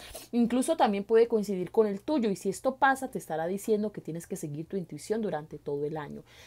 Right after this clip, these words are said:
La M, la D y la K son las iniciales que salen con mayor fuerza para ti durante este momento.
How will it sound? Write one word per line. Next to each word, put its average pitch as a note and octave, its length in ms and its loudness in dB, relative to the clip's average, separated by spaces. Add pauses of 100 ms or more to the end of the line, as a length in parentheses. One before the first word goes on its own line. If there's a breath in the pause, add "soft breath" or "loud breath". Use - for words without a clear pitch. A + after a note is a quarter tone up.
(120 loud breath)
La F#3 180 4
M, A#3 260 4
la F#3 180 2
D G3 200 2
y A3+ 120 -2
la E3 180 0
K A#3 260 0
son F3+ 200 -6
las F3+ 160 -10
iniciales E3+ 500 -6
que - 100 -14
salen G#3+ 360 0
con F3+ 160 -6
mayor E3 240 -4
fuerza A3+ 440 2
para D3+ 200 -6
ti C4 260 -2
durante D#3+ 580 -2
este - 280 -8 (120)
momento. D3+ 640 -6